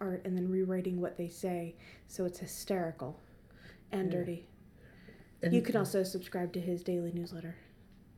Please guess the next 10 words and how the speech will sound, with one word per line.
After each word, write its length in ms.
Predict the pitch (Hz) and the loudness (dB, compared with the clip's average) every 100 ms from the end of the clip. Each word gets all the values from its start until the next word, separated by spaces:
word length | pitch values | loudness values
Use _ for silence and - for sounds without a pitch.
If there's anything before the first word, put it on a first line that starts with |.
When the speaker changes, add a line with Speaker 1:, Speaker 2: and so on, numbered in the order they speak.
| - - | -10 2
Speaker 1:
with 260 | 196 190 - - | 2 2 -6 -6
these 360 | 180 147 - - - - | -2 -2 -4 -12 -18 -10
cartoons. 300 | 208 - 196 | -6 2 6
Speaker 2:
Yeah, 100 | 160 | 6
you 160 | 123 117 | 6 6
get, 300 | 120 110 - | 4 2 -2
you 240 | 113 110 | -2 -4
get 180 | - 113 | -4 -4
them 140 | 120 117 | -2 0
delivered. 380 | 143 156 - | 2 0 -2